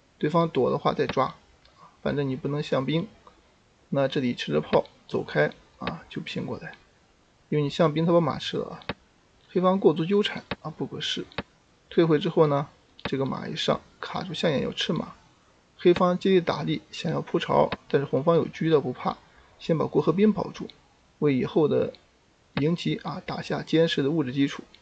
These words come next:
那么黑方平卒啊，红方退回。到这儿他是过来看住，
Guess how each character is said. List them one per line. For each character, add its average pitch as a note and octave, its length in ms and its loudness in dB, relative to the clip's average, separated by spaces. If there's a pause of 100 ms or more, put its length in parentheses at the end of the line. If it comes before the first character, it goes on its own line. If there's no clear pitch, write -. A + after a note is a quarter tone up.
(680)
那 D#3+ 100 2
么 D#3 80 2
黑 G3 160 6
方 F#3+ 260 6 (120)
平 C#3+ 200 -2
卒 C#3+ 240 2 (160)
啊， B2+ 120 -4
红 C3 240 -4
方 C#3 180 2
退 C#3 160 -6
回。 - 240 -10 (460)
到 F3 100 8
这 F#3+ 160 10
儿 C#3+ 120 10
他 - 180 0
是 D3+ 180 0
过 C3+ 160 2
来 C3+ 120 4
看 E3+ 280 2
住， - 140 -4